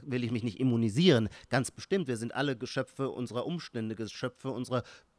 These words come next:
biografischen Erfahrungen. Und, ähm, ich bin, glaub ich, ein Mu-, Musterbeispiel für ein Kind der Bundesrepublik mit meiner ganzen, ähm, äh, Systemerhaltungszufriedenheit. Ähm, bei dir ist der revolutionäre Funke ganz sicher sehr viel brennender als bei mir. Im Gegenteil,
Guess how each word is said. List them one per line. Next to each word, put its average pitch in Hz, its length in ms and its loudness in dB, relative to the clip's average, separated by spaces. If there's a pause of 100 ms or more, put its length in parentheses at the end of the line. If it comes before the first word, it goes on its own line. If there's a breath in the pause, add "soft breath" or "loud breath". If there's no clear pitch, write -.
(120)
biografischen 120 680 0
Erfahrungen. 110 760 -4 (180 loud breath)
Und, 110 400 0
ähm, 110 380 2 (1120 soft breath)
ich - 160 -4
bin, 117 160 0
glaub 113 160 4
ich, 104 160 -4
ein 113 100 0
Mu-, 127 240 0
Musterbeispiel 120 960 0
für 113 140 -6
ein 107 140 -8
Kind 120 260 -6
der 120 80 0
Bundesrepublik 123 800 -4
mit 123 160 -2
meiner 110 260 -2
ganzen, 113 460 -4 (260 loud breath)
ähm, 107 300 -2 (300 soft breath)
äh, 107 140 -4 (200)
Systemerhaltungszufriedenheit. 123 2500 -4 (260 loud breath)
Ähm, 113 320 2
bei 117 140 4
dir 123 180 4
ist 131 160 0
der 117 100 2
revolutionäre 120 640 2
Funke 143 380 2
ganz 151 320 -2
sicher 147 220 -2
sehr 123 140 0
viel 131 120 -4
brennender 131 680 2
als 120 220 -2
bei 117 140 -2
mir. 160 220 2
Im 123 80 4
Gegenteil, 123 440 0